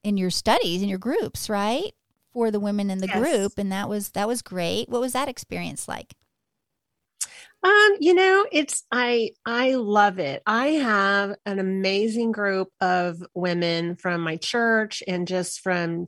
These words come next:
Speaker 2: friendships over, you know, my lifetime. There's kind of just a core group of us that, um, you know, have stuck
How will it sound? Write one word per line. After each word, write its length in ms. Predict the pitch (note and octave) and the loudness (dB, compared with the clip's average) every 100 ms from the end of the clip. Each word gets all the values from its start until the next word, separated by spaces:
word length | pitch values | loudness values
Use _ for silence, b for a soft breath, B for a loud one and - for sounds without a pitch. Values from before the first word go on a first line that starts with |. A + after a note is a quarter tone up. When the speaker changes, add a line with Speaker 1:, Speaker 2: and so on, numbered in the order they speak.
| - | -4
Speaker 2:
friendships 560 | E3+ F3+ - F#3+ - | -4 -2 -4 -6 -4
over, 420 | F#3 F3+ F3+ F3 F3+ | -2 -2 -2 -2 -4
you 80 | F#3 | -4
know, 80 | F3 | -4
my 180 | F3 E3+ | -4 -2
lifetime. 760 | F3 F3 - G3+ F3 F3 F3 | -2 -4 -8 -6 -4 -2 -4
There's 240 | F3 F3 - | -4 -4 -6
kind 220 | - F#3+ | -6 -6
of 60 | F3+ | -6
just 180 | F3+ | -8
a 60 | F3 | -10
core 340 | - F3+ F3+ | -6 -2 -2
group 320 | F3 F3+ F3 F3+ | -2 -4 -4 -4
of 160 | E3+ | -4
us 340 | E3+ E3 E3+ - | -4 -4 -6 -6
that, 260 | F3+ F3 - - | -4 -4 -6 -8
um, 420 | F3+ F3 E3+ F3 B B B B B | -6 -6 -6 -8 B B B B B
you 120 | G3 | -4
know, 40 | F#3 | -2
have 160 | F#3 | -2
stuck 320 | E3+ - F3+ | -4 -2 -2